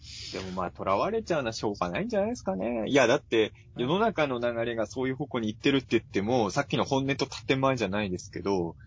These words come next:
Speaker 2: はい。
Speaker 1: はあるじゃないですか、結局。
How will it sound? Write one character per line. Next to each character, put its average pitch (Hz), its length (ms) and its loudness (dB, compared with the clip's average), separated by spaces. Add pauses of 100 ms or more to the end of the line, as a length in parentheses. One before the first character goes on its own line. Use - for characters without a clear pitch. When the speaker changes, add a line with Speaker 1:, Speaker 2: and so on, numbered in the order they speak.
Speaker 2:
は 127 80 -18
い。 127 60 -18 (580)
Speaker 1:
は 131 200 4
あ 151 40 4
る 196 80 6
じ 139 100 0
ゃ 104 40 0
な 90 100 -6
い - 20 -10
で 85 60 -14
す - 80 -20
か、 - 140 -18 (320)
結 90 180 -10
局。 90 320 -12